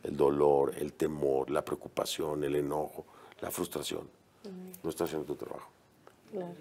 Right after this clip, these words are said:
Speaker 1: Si me vas a dar solamente la información y no puedes contarme la historia completa, no sirves.
Speaker 2: Ujú.
Speaker 1: chat G P T te puede dar la información,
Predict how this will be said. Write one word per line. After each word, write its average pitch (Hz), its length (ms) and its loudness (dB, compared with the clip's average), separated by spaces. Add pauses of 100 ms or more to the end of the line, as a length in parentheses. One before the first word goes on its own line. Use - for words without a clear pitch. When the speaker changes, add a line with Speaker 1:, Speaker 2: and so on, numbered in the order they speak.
Speaker 1:
Si - 180 6
me 123 120 12
vas 131 180 12
a 165 40 12
dar 165 120 12
solamente 143 340 10
la 135 80 12
información 98 480 4
y 95 60 4
no 113 140 10
puedes 143 180 4
contarme 113 360 8
la 117 100 10
historia 104 340 8
completa, 104 880 2 (1300)
no - 80 -6
sirves. 165 500 0
Speaker 2:
Ujú. 185 280 -10 (920)
Speaker 1:
chat 113 260 12
G 110 160 6
P 101 120 6
T 101 120 4
te - 100 0
puede 92 180 10
dar 82 80 8
la 82 60 6
información, 78 420 2